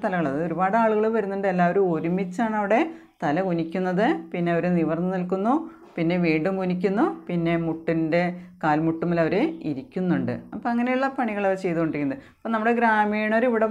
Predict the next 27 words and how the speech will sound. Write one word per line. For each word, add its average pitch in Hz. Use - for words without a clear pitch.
വന്ന് 185
നമ്മൾ 185
ആദ്യം 196
ഇതിന് 185
നിസ്കരിക്കാൻ 190
കയറുന്നതിന് 196
മുൻപ് 185
ചെയ്യുന്ന 185
കുറച്ച് 180
കർമ്മങ്ങളുണ്ട്. 170
അതായത് 160
പ്രയറിന് 170
മുൻപ് 165
അവർ 165
കയ്യും 156
കാലൊക്കെ 151
നന്നായി 156
വൃത്തിയാക്കി 175
കഴുകിയതിന് 160
ശേഷമാണ് 151
കയറുക. 131
അപ്പോൾ 226
ഇവരും 226
അതൊക്കെ 220
ചെയ്തിട്ടാണ് 220
കയറിയിട്ട് 202
ഇതിങ്ങനെ 196